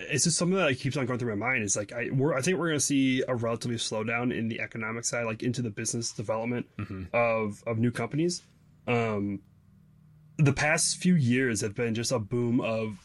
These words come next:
Speaker 1: new companies, new companies going
Speaker 2: Right.
Speaker 1: public.
Speaker 2: You're talking about space
Speaker 1: Um,
Speaker 2: specifically?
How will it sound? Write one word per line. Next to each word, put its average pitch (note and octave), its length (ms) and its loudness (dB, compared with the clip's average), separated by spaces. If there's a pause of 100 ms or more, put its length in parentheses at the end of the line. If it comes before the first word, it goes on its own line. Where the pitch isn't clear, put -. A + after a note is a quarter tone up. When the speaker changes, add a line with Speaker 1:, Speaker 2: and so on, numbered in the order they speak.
Speaker 1:
new B2+ 300 4
companies, G3+ 720 0
new G#2+ 80 0
companies A2 280 -4
going - 140 -6
Speaker 2:
Right. G2 160 -2
Speaker 1:
public. F#3 460 0
Speaker 2:
You're E3 100 12
talking G3 160 12
about D3 160 10
space C#3 320 8
Speaker 1:
Um, A2+ 80 2
Speaker 2:
specifically? C#3+ 560 4